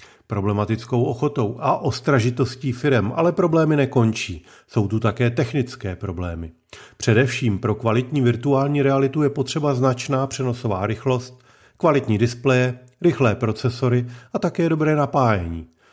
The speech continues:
To všechno se snaží projekt Cambria řešit, jenže v něčem tahá za kratší konec. Moderní akumulátory v kombinaci s posledními verzemi Wi-Fi šest a sítěmi páté generace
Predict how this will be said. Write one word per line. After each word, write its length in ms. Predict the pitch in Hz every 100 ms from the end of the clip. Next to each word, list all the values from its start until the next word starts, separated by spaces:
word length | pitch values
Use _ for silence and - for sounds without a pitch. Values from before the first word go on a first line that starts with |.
| _
To 140 | - 98
všechno 440 | - 127 - 113
se 140 | -
snaží 340 | 117 120 101 110
projekt 420 | 113 113 113 -
Cambria 480 | 123 110 110 117 117
řešit, 500 | 110 120 - 92 - _ _ -
jenže 280 | 127 123 127
v 60 |
něčem 460 | 117 117 120 131 135
tahá 320 | 135 107 127
za 120 | 123
kratší 400 | 131 135 123 -
konec. 520 | 143 139 101 82 - - _ - - - -
Moderní 400 | 190 170 143 117
akumulátory 640 | - 175 135 104 104 104
v 60 | 98
kombinaci 560 | - 107 110 113 -
s 60 | 120
posledními 560 | 135 113 120 110 113 113
verzemi 460 | 110 104 113 113
Wi-Fi 260 | 110 101 120
šest 400 | - 127 120 -
a 80 | 165
sítěmi 400 | - 123 123 120
páté 460 | 120 113 113 131 113
generace 640 | 113 117 120 120 - 131